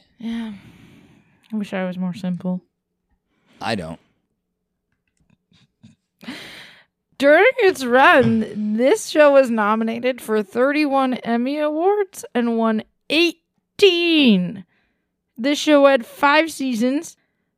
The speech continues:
Speaker 1: Uh, so it was grinding out three point six Emmys a season. Did you do that math?
Speaker 2: I did.
Speaker 1: Holy shit.
Speaker 2: Three point six Emmys a season. Do you think we
Speaker 1: You
Speaker 2: can make
Speaker 1: can
Speaker 2: that
Speaker 1: do
Speaker 2: happen?
Speaker 1: math.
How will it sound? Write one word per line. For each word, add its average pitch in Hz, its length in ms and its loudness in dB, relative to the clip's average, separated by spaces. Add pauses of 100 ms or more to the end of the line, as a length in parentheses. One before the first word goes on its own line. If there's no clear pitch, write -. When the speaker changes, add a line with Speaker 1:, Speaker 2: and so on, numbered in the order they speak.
(300)
Speaker 1:
Uh, 208 240 6
so 277 180 4
it 381 40 8
was 392 140 4
grinding 294 380 2
out 233 220 0
three 294 260 0
point 302 300 -2
six - 420 -2
Emmys 302 420 0
a 269 100 0
season. 311 540 0
Did 202 160 -4
you 269 120 -4
do 320 160 2
that 254 200 2
math? 208 540 -2 (380)
Speaker 2:
I - 60 -10
did. 92 420 -4
Speaker 1:
Holy 302 520 -8
shit. - 460 -12
Speaker 2:
Three 131 180 -4
point 143 240 -4
six 127 220 -4
Emmys 117 300 -4
a 107 60 -6
season. 113 360 -4
Do 98 80 -8
you 113 60 -6
think 135 160 -4
we 135 80 -2
Speaker 1:
You - 40 -8
Speaker 2:
can 143 80 -4
make 143 120 -4
Speaker 1:
can 120 80 0
Speaker 2:
that 143 60 0
Speaker 1:
do 139 40 -2
Speaker 2:
happen? 220 320 -2
Speaker 1:
math. 175 100 -6